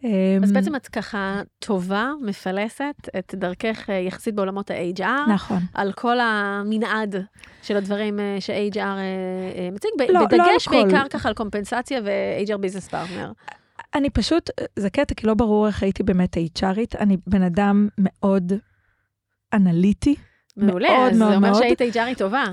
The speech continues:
Speaker 1: אמ, כן, אז כאילו שיחות עומק, זה, אני כל הזמן צוחקת על זה עם, עם הצוות שלי, שיחות עומק, זה, זה,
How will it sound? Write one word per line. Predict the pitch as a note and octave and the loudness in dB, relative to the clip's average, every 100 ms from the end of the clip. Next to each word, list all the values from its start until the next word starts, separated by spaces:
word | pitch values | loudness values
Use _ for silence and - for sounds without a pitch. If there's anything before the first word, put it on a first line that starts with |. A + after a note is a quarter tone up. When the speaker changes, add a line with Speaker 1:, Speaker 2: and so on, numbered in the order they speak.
| G3+ | 0
Speaker 1:
אמ, | G#3 G3 F#3+ F#3+ F#3+ - A3 - | 2 4 4 4 2 0 -4 0
כן, | E4+ C#4+ | 0 2
אז | A#3 - | -2 2
כאילו | C#4+ E4 | 2 2
שיחות | - - C4 B3+ C4 - - - - | 2 2 4 2 0 -8 -14 -20 -8
עומק, | - A3+ A#3+ A#3+ G3 G#3 | 0 2 4 4 2 2
זה, | A#3 | 2
אני | G#3 | 4
כל | A3+ | 2
הזמן | A#3 | 2
צוחקת | - G#3 G3 G#3+ | 0 -2 0 0
על | |
זה | G3 | 2
עם, | F#3+ F#3 | 2 2
עם | G3+ F#3 | 2 2
הצוות | G3 F#3 | 0 -2
שלי, | - F3+ | -2 -4
שיחות | - - - A#3+ - | -6 -4 -2 -2 -4
עומק, | - A3 A#3 A3 E3+ | -2 0 4 2 2
זה, | - F#3+ A3+ | -2 0 0
זה, | - | 0